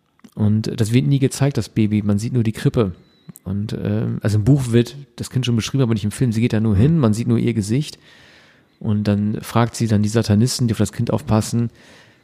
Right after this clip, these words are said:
Speaker 1: „Was habt ihr mit seinen Augen gemacht?“ Und dann sagt einer der Satanisten, „Er hat die Augen seines Vaters.“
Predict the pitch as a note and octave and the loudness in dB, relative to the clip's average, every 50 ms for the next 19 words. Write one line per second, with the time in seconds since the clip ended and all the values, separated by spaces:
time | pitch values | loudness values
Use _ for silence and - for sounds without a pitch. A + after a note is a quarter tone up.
0 | _ - - - B2 C3 - - C3+ C3 B2+ B2 A2+ - A2+ G#2 A2+ A#2 B2 - | _ -10 -4 0 0 0 2 4 4 4 6 4 2 2 2 2 2 2 2 2
1 | - C3+ C#3+ C3 A#2 G2+ G2 F2 F2 F2+ F2+ E2+ - - - - - - _ _ | 2 2 2 2 2 0 0 0 2 0 0 0 -4 -8 -14 -16 -18 -20 _ _
2 | _ _ _ _ _ _ _ _ _ _ _ - _ _ - A#2 G#2 G#2 A2 G#2 | _ _ _ _ _ _ _ _ _ _ _ -20 _ _ -4 -4 -2 0 0 0
3 | - - G2 G2+ A#2+ A#2+ A2+ A2+ A2 A#2+ A2+ - A2 A2+ A#2+ A#2 - - - A#2 | 0 0 2 2 2 2 2 2 2 0 2 2 0 0 0 -2 -4 -4 -4 -6
4 | A#2+ - _ _ _ _ _ _ _ _ _ _ _ _ _ _ - F2 F#2 G#2 | -6 -6 _ _ _ _ _ _ _ _ _ _ _ _ _ _ -4 -2 -2 0
5 | - - - - G2+ A#2 B2 A#2+ A2+ A2 A2+ A2+ A2 G#2+ - - - - A2+ A2 | 2 2 2 2 2 2 2 2 0 0 0 0 -2 -2 -4 -6 -4 -4 -2 -2
6 | A2 - - - - - - - | -4 -6 -10 -12 -12 -14 -18 -20